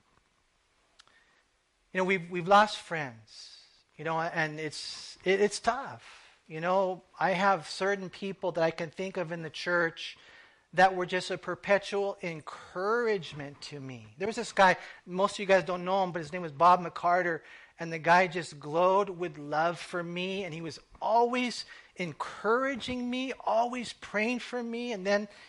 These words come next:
you know, now, and then he passed away. And, you know, I think of my sister Margaret, I think of other people, you know, and, and now my mom who passed away, right? And so you have people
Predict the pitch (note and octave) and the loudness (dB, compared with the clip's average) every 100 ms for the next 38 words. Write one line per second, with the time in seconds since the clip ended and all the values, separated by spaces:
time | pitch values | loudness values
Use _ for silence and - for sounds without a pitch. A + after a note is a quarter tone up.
0 | _ F#3+ F#3 F#3 F#3 F#3+ F#3 F#3 F#3 E3+ | _ -2 8 10 10 6 -4 -6 -8 -8
1 | - E3+ E3 - E3 D#3 C#3+ C3 D3+ F3 | 4 4 4 -2 -8 -4 -4 -4 -8 -8
2 | E3 D#3 - - - F#3 F3+ F3+ A3+ A3 | -8 -12 -18 -18 -2 4 4 4 0 2
3 | F3+ F#3+ F3 - F#3+ - F3+ E3+ F3 F3 | 0 0 -2 -2 -6 -6 -8 0 2 2
4 | D#3 D#3+ F3+ B3+ B3 F#3+ G3+ G3 F3+ - | 0 -4 -4 -8 -4 0 2 0 -4 -6
5 | F#3+ - D#3 D3 - - - _ - F#3 | -8 -4 0 0 -2 -20 -20 _ -6 0
6 | F3+ F3+ - G#3 G3 G#3 G#3 G#3+ G#3+ G#3+ | 2 0 0 0 0 0 4 6 6 2
7 | G3 F#3 E3+ E3+ E3 E3+ G3 G3+ - - | 0 0 0 0 2 2 0 -6 -16 -20
8 | _ _ F#3 F3 F3+ - - E3 D#3 D3 | _ _ -6 2 4 4 -2 -4 -2 0
9 | C#3+ F3+ G3+ F#3+ - F#3 A3 B3+ A#3+ - | 2 4 4 0 -4 -4 4 8 8 6
10 | - - - B3+ C4 - A#3 | -12 -20 -8 -2 -2 4 2